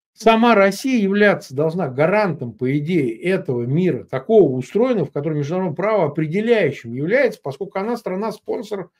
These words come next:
э, и создатель, э, учредитель оон, Организации Объединённых Наций, которая международную безопасность, международное право ставит, э, как универсальный инструмент во главу всего, понимаете? Ну, иначе просто народы не смогут договориться, будут только воевать.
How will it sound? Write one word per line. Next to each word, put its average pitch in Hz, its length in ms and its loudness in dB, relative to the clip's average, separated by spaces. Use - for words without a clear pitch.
э, 151 440 2
и 165 60 0
создатель, 180 600 2
э, 139 180 0
учредитель 165 680 -2
оон, 175 480 6
Организации 180 380 -2
Объединённых 180 340 -4
Наций, 156 360 -6
которая 143 380 0
международную 170 460 4
безопасность, 170 500 0
международное 156 360 -2
право 254 380 0
ставит, 220 540 -4
э, 151 40 -20
как 143 180 -8
универсальный 160 720 -2
инструмент 156 640 -4
во 139 100 2
главу 175 260 6
всего, 254 540 -2
понимаете? 135 540 -10
Ну, 117 120 -12
иначе 151 340 -2
просто 180 320 -4
народы 185 280 -2
не 196 80 0
смогут 196 360 -2
договориться, 190 400 2
будут 170 200 -2
только 180 200 -8
воевать. 202 420 -2